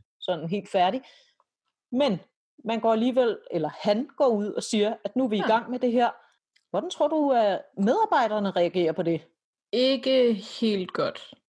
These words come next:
Speaker 1: Nej, og rent
Speaker 2: Nej.
Speaker 1: konkret, så søger de væk.
Speaker 2: Uh, okay, okay, okay.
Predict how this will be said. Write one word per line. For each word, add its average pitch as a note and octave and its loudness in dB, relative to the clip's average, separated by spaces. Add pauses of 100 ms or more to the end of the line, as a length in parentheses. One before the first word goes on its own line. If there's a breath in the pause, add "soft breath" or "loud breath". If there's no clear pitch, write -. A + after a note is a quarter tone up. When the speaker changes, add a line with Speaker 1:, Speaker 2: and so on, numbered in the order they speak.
(200)
Speaker 1:
Nej, G3+ 0 (300)
og G3 2 (140)
rent A#3+ 0
Speaker 2:
Nej. G3+ 0
Speaker 1:
konkret, F3 0 (680)
så - -6
søger G3 2
de C4+ -2
væk. - -4 (640)
Speaker 2:
Uh, G#3+ 2 (320)
okay, E4 0
okay, D#4 2
okay. B3+ -4